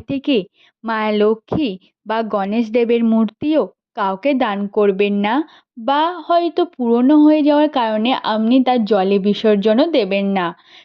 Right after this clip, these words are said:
কারণ এই ফাল্গুন মাসের পূর্ণিমা তিথিতে মা লক্ষ্মী ও নারায়ণ দেবের পূজা করা হয়, আর এই সময়েই যদি আপনি মা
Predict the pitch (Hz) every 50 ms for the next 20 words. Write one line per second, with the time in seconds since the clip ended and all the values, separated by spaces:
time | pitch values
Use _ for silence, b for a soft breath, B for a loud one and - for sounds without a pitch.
0 | b _ _ 269 262 247 220 202 196 214 262 330 - _ _ _ _ _ _ _
1 | _ _ _ _ _ _ - 247 233 240 233 - - 262 226 220 226 233 269 294
2 | 302 320 320 311 302 302 311 330 320 _ 247 226 220 226 226 226 220 220 220 226
3 | 226 240 214 262 262 277 269 - 320 247 185 190 b b b b b _ 220 220
4 | 214 214 214 214 214 214 214 208 _ _ _ - 311 311 302 285 277 262 247 233
5 | 208 196 196 208 226 254 269 277 269 277 285 262 277 262 240 - _ 220 220 202
6 | 214 214 208 - 214 196 202 208 214 214 196 175 143 - _ _ _ _ _ _
7 | _ - 196 208 220 - - _ 190 226 233 247 - - - 247 226 226 233 247
8 | 277 311 294 311 311 269 269 311 - - - - 214 208 208 _ 240 247 269 269
9 | 277 269 269 B B B _ - 220 220 220